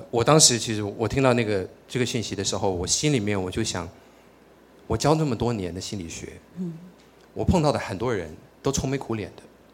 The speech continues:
Speaker 1: 然后每个人过来都有一些很难解的一些问题，我告诉他们一些东西，他们又回家了，他们说：“谢谢你。”可能偶尔隔了一段时间给我一封信，说：“呀，我有了一些改变。”但是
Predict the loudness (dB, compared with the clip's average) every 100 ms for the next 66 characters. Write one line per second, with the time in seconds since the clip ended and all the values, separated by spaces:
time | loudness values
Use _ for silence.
0 | -20 -20 -20 -20 -20 -4 2 2 4 2
1 | 2 2 2 2 2 2 2 0 0 -2
2 | -4 -6 -4 -4 -4 -6 -10 -8 -6 -6
3 | -6 -10 -18 -20 _ -20 -20 -20 -20 -20
4 | -12 -4 4 6 6 4 4 2 2 0
5 | -2 -2 -2 -2 0 0 0 0 0 -2
6 | -4 -4 -4 -4 -6 -12 -14 -20 _ -20
7 | -20 -20 -16 -2 2 4 2 0 4 6
8 | 6 4 -2 -4 -8 -10 -4 -2 0 0
9 | -2 -4 -6 -8 -8 -6 -2 0 0 -4
10 | -6 -4 -6 -8 -14 -20 -20 -12 -2 2
11 | 2 0 -4 -2 0 2 0 -2 -4 -4
12 | -6 -6 -10 -14 -20 -20 -20 -20 -20 -20
13 | -20 -8 4 4 6 2 0